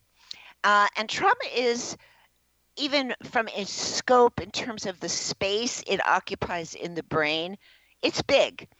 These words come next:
It takes up more space, uh, neurologically than positive experiences. So we really do need to resolve personal trauma, and we need the support that allows that to happen, as I said, with alacrity, with some speed,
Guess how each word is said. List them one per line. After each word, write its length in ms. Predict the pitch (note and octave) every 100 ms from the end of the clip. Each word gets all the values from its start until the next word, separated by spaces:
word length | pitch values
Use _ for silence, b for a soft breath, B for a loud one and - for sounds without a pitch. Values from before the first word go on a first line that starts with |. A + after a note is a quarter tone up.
| b b
It 160 | A3+ -
takes 320 | - D#4 -
up 100 | B3 -
more 180 | G#3 G#3
space, 720 | - - A3+ A#2+ - - - B B -
uh, 220 | F#3 F#3
neurologically 880 | G3+ G#3 G#3 A3 G#3 D#3+ D#3 A2+ - b b -
than 420 | G3+ G3 G3 G3
positive 520 | - D4+ A#3+ F3+ D3
experiences. 840 | B2+ - D#3 D3+ C#3 D3 C#3+ C3 - B B
So 500 | - - A3+ A3+ A3 B B B _ _ _
we 460 | A#3+ C4+ D4+ D4 C4+
really 400 | A3+ D4+ E4+ D#4
do 280 | A3 B3+ C4
need 240 | A#3+ A3+ -
to 140 | G3
resolve 440 | F3+ F3+ D#3+ D#3+ -
personal 460 | F3+ - D3+ D3+
trauma, 460 | - D#3 D3 D3 C#3 -
and 240 | F#3 F3+
we 160 | F#3+ G3
need 300 | G3 F#3+ F#3+ -
the 80 | G3
support 840 | - - - - A#3 A#3 - - B B B _
that 200 | G#3 F#3 -
allows 380 | F#3+ F#3 G3+ G3
that 220 | F3+ -
to 100 | A3
happen, 680 | G3 A3 F3+ - F3 E3 D3
as 220 | E3+ F3+
I 80 | E3+
said, 300 | F3 E3+ D#3
with 140 | F3 G3+
alacrity, 640 | E3+ D#3 D#3+ D#3+ - D3
with 140 | D#3
some 300 | - A#3+ G3+
speed, 580 | G3 - - F#3+ D#3 A#2+